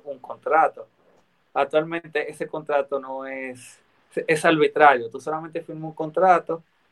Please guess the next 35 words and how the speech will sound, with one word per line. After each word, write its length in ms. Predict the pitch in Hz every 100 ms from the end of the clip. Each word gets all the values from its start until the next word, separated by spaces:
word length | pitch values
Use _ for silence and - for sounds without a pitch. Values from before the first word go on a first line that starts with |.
| _
con 120 | 139
la 60 | 139
distribuidora 760 | 139 143 139 147 165 156 -
y 140 | 127 117
ya, 280 | 151 160 - _ _
pero 180 | 135 131
no, 400 | 135 139 147 151
no 180 | 156 147
hay 400 | 151 151 147 143 _ -
especificaciones 1120 | 139 147 147 151 156 - 151 160 156 135 135
de 140 | 127
que 120 | 127 123
si 220 | 123 120
esa 240 | 117 117
energía 300 | 151 160 165
no 100 | 160
te 80 | 160
está 120 | 170
llegando 340 | 165 160 143 117
y 20 |
tú 100 | 117
la 80 | 120
estás 240 | 135 135
pagando, 560 | 160 156 156 143 147 - _ _ _ _
entonces 440 | 143 127 139 143 139
que 400 | 139 135 135 - _ _ _ _ _
tú 140 | - 151
tienes 220 | 160 160
que 80 | 156
tener 260 | 151 151
una 120 | 151
retribución 600 | 156 151 151 135 - 156 147
por 160 | 131
ese 180 | 127 117
pago. 640 | - 143 156 127 - 110